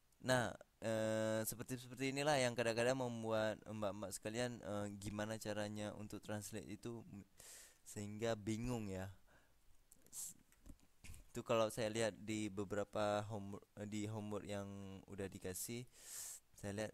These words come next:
oh, sepertinya kesulitannya di situ. Tapi, eh, we need practice only, okay? Eh,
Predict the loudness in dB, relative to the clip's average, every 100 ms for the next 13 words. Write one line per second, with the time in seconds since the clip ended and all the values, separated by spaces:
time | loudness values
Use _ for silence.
0 | -8 -10 -10 -10 -10 -6 -4 -2 -4 -6
1 | -12 -14 -12 -8 -8 -6 -4 -4 -4 -8
2 | -4 -2 2 2 2 -6 _ 0 2 2
3 | 2 2 0 0 2 0 0 -2 -2 -4
4 | -4 -4 -6 -6 -8 -8 -8 -8 -8 -14
5 | -20 -18 -18 -20 _ _ -10 -6